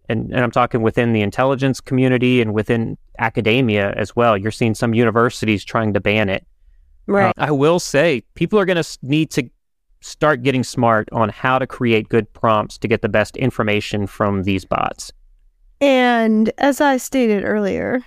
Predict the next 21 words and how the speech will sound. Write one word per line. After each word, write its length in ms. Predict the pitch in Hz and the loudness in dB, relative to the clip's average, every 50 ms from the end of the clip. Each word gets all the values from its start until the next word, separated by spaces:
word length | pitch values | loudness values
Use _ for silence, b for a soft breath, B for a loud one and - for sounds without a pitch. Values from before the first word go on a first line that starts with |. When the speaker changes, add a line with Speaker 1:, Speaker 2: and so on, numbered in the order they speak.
| _ _ 247 - | _ _ -16 -4
Speaker 2:
do 120 | - 294 | -2 0
you 60 | 302 294 | 0 0
think 400 | - 349 370 330 320 285 - - | 0 0 2 2 2 2 0 -2
that 160 | 254 - - | -6 -4 -2
these 260 | 240 233 247 240 220 | -2 -2 -2 -2 -4
bots 560 | 190 - 202 185 190 196 196 - - - - | -2 0 2 4 4 2 2 0 -2 -10 -16
could 400 | - - 240 262 254 220 208 202 | -8 -4 0 2 2 2 2 0
possibly 500 | - 233 208 226 240 - 196 202 202 196 | 0 0 0 2 0 0 0 2 2 2
take 300 | 202 - 240 208 196 190 | 2 0 0 0 0 0
jobs 320 | - 202 185 196 202 196 208 | 0 2 2 2 2 0 0
away 320 | 185 190 190 190 190 190 | 0 2 2 2 2 0
from 280 | - - 190 185 180 - | -2 -2 -2 0 0 -2
analysts? 840 | - 170 165 170 180 190 190 196 202 - - - - - - - - _ _ _ _ - - _ - - | -2 -2 -2 -2 0 0 0 -2 -4 -6 -10 -16 -16 -18 -18 -18 -20 _ _ _ _ -20 -20 _ -16 -4
Speaker 1:
You 80 | - 185 | 0 2
know, 120 | 208 196 | 2 2
it 260 | - - 190 180 - - | 2 2 0 0 -2 -2
could 280 | - 202 208 202 - | 0 2 2 2 0
take 200 | - 214 214 208 | 0 -2 -2 -2
some 400 | - - - 156 165 185 185 170 - _ _ _ _ _ _ | -2 -2 -2 0 0 0 -2 -2 -4 _ _ _ _ _ _
jobs 400 | - 156 147 151 156 143 - - | 0 0 2 2 0 0 -2 0
away, 480 | 127 113 113 113 123 135 147 156 - | 2 4 4 4 4 4 2 0 -4